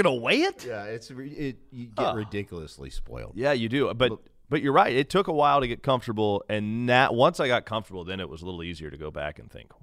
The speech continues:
Speaker 1: "Ooh, that was a, that was a long flight, five hours. Oh, that's,
Speaker 2: I was
Speaker 1: we're
Speaker 2: about
Speaker 1: only
Speaker 2: ha-
Speaker 1: halfway to Knoxville by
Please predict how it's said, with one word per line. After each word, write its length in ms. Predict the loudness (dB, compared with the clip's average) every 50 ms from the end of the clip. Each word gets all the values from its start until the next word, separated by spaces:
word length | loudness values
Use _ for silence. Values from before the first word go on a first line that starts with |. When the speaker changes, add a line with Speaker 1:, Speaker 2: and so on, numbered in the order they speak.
| _ -14
Speaker 1:
"Ooh, 140 | -14 -14 -14 _ _ _ _ _ _ _ _ _ _ _ _ _ -10
that 120 | -8 -8
was 120 | -8 -8 -12
a, 20 | -14
that 360 | -16 -18 -20 _ _ _ -20
was 120 | -20 -20
a 60 | -18 -16 -12
long 180 | -12 -10 -10 -12
flight, 320 | _ -8 -6 -6 -6 -8 -12
five 260 | -10 -8 -6 -6 -4
hours. 340 | -4 -4 -2 -4 -4 -6 -10 -14 -18 -18 -18 -18 _ _ _ _ _ _ _ _ _ _ _ -10
Oh, 280 | -8 -6 -6 -6 -8 -12 _ _ _ _ _ _ _ _ _ _ _ -20 -20 _ _ _ -14
that's, 340 | -12 -12 -12 -12 -16 -16 -10 -6
Speaker 2:
I 40 | -4
was 80 | 0
Speaker 1:
we're 60 | 4 4 6
Speaker 2:
about 100 | 6 6
Speaker 1:
only 200 | 4 4 4 2
Speaker 2:
ha- 60 | 2
Speaker 1:
halfway 600 | 6 6 8 8 8 6 4 6 10 10 10 10 10
to 180 | 8 6 4
Knoxville 680 | 4 6 6 8 8 8 6 4 0 2 2 2 2 2
by 200 | 0 2 2 4